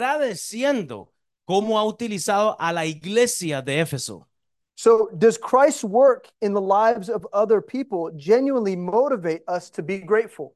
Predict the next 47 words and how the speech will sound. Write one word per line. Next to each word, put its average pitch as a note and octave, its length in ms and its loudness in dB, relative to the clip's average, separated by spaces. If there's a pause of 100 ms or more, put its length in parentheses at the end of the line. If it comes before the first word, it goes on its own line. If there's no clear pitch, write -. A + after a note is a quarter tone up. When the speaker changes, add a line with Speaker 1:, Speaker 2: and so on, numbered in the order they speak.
(160)
Speaker 1:
Entonces, F#3 240 -4
si F#3 100 -4
Dios A3 280 2
está C4 260 -4
trabajando A#3+ 500 -2
en A3+ 40 0
la G3+ 80 2
vida G#3+ 220 -2
de G3 80 -4
otras A3+ 260 -6
personas, G#3 480 -6
debe A3 240 2
de A3+ 80 2
motivarnos F#3 840 -2
más F3 200 -4
bien F#3 280 -4
a D#3+ 80 -6
nosotros C3+ 680 -4 (720)
a D3 100 -4
estar G3 360 0
en D#3+ 80 -2
el C3 100 -4
trabajo. F#2 420 -8 (140)
Speaker 2:
Could D3+ 120 -10
you E3+ 80 -4
read, E3 200 -2
uh, C3+ 220 -4
verse C#3+ 240 -8
fifteen D3+ 400 -8
and B2+ 100 -10
sixteen? - 320 -12
Speaker 1:
Ya, C#3 140 0
dice D#3+ 260 -4
la E3 140 0
Biblia, G3 360 0
entonces, E3+ 440 -6
en E3+ 40 -8
el D3+ 140 -10
contexto F3+ 440 -6
de - 40 -2
estar F#3+ 200 -4
agradecidos, E3+ 540 -6
Efesios E3+ 420 -6
uno, F#3 220 -6
quince F3 340 -8
y - 20 -8
dieciséis, E3 400 -6